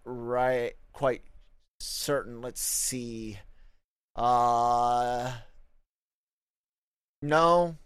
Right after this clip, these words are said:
Uh, Harmon, Roy-, Royland, and Lundy wrote it. Archer, Gray, and Tesoro were, uh, the di-, directors. So, uh, it, it, it still, that's, that's actually kind of even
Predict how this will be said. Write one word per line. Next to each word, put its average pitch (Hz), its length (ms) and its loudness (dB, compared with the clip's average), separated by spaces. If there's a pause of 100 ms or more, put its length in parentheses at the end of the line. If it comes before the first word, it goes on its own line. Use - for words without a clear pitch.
(300)
Uh, 127 580 6
Harmon, 151 560 2
Roy-, 143 360 2 (140)
Royland, 139 460 2
and 117 180 -6
Lundy 127 300 -2 (140)
wrote 123 340 0
it. 123 180 0 (520)
Archer, 135 840 4
Gray, 131 360 2
and 120 340 -6
Tesoro 127 1040 -2
were, 110 540 -4
uh, 107 440 0 (300)
the 120 100 -4
di-, 107 300 -6
directors. 110 680 -4
So, 107 460 -4 (680)
uh, 175 80 2 (280)
it, 220 220 6
it, 226 200 4 (180)
it 160 280 -10
still, 135 520 4 (300)
that's, 165 280 6
that's 180 300 6
actually 170 320 4
kind 160 180 2
of 139 120 0
even 139 380 -2